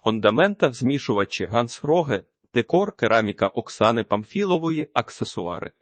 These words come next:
Емпіра Десіт. Хочете, щоб ваш проект був опублікований на топ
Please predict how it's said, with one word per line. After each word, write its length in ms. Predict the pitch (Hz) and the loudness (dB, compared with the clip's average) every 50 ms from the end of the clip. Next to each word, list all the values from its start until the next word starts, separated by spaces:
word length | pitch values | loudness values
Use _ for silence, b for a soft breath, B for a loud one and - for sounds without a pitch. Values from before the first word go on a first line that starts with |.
| _ - | _ -10
Емпіра 400 | - - 139 - 190 202 202 190 | -8 -8 -6 -4 -2 0 0 0
Десіт. 480 | 170 156 147 - - - 208 214 - - _ _ _ - | 0 -2 -4 -4 -2 -4 -4 -4 -6 -12 _ _ _ -20
Хочете, 520 | - - - 202 208 - - 151 - 107 101 | -2 2 4 4 4 2 -2 -4 -2 -2 -2
щоб 200 | - - 110 98 - | 0 0 -2 2 4
ваш 220 | 117 117 117 - | 2 2 2 2
проект 380 | - - - 113 110 110 110 110 | -2 -2 0 0 0 0 -2 -4
був 220 | 113 113 107 - - | -4 -4 -4 -2 -2
опублікований 800 | 113 - - 107 92 107 107 104 - 110 107 107 117 113 117 107 | -4 -2 -2 -4 -4 -2 -2 0 2 2 4 4 4 2 2 0
на 140 | 104 101 101 | -2 -2 -2
топ 300 | - - 110 113 - | 0 0 -2 -2 -2